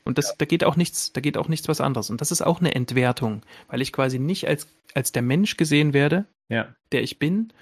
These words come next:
Speaker 1: sondern es wird quasi nur auf eine Leistung orientiert
Speaker 2: Mhm.
Speaker 1: und ohne das bin ich nichts.
Speaker 2: Und auch noch auf die Leistung mit,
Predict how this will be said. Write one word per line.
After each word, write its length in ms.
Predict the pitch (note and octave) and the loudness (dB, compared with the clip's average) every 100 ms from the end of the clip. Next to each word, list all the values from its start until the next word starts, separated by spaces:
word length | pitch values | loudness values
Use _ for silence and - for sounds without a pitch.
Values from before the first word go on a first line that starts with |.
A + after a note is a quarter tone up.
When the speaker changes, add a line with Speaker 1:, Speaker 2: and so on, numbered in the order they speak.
| - - | -20 -4
Speaker 1:
sondern 320 | D3 C#3+ C#3 | 0 0 0
es 140 | - | -4
wird 140 | C#3 - | -6 -4
quasi 300 | B2+ B2+ B2 | -2 0 0
nur 260 | C#3+ F#3+ | 0 0
auf 120 | - | 0
eine 180 | C#3+ B2 | 0 0
Leistung 720 | A#2 A#2 F#3 - - G3 G#3+ - _ - | 0 0 0 -2 -2 -2 -2 -4 _ 0
orientiert 720 | D#3 F3 F3 - F#3 A3+ - _ _ B2 | 4 4 2 2 2 0 -2 _ _ -4
Speaker 2:
Mhm. 80 | A#2+ | 0
Speaker 1:
und 160 | F#3+ | 4
ohne 200 | E3+ F#3+ | 6 6
das 200 | F3+ E3+ | 4 0
bin 200 | - D#3 | 2 2
ich 120 | C3 | 2
nichts. 380 | A2+ F#2 - - _ _ | 0 -6 -8 -10 _ _
Speaker 2:
Und 200 | - D3 C#3+ | -2 0 2
auch 100 | B2+ | 0
noch 160 | C3 | 0
auf 120 | C3 | -4
die 120 | - B2 | -2 -2
Leistung 640 | A2 B2 E3 - D3 C#3 | 0 0 -2 -4 -4 -2
mit, 280 | C3+ - | -4 -6